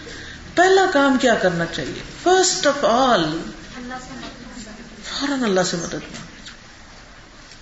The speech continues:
اس کو اپروچ کرنا کچھ مشکل ہے؟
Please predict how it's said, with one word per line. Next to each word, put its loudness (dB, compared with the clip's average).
اس 2
کو 2
اپروچ 4
کرنا 0
کچھ 0
مشکل 0
ہے؟ -2